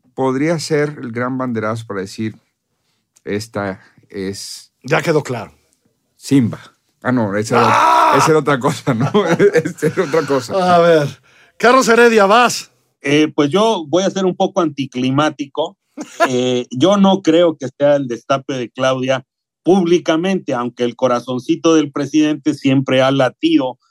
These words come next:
Speaker 3: por ella. Eh, entre otras cosas, porque me imagino un escenario en donde,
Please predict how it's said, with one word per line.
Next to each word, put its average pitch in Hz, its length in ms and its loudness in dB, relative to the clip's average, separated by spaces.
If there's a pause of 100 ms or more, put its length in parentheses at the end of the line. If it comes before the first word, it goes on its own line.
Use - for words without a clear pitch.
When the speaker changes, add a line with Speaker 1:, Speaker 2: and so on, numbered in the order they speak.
(300)
Speaker 3:
por 160 160 2
ella. 185 280 -2 (680)
Eh, 135 460 -2 (800)
entre 156 260 -2
otras 233 320 0
cosas, 185 500 0
porque 131 800 -2 (180)
me 139 220 0
imagino 185 760 2
un 170 220 4
escenario 143 760 -2 (320)
en 127 260 -4
donde, 123 640 0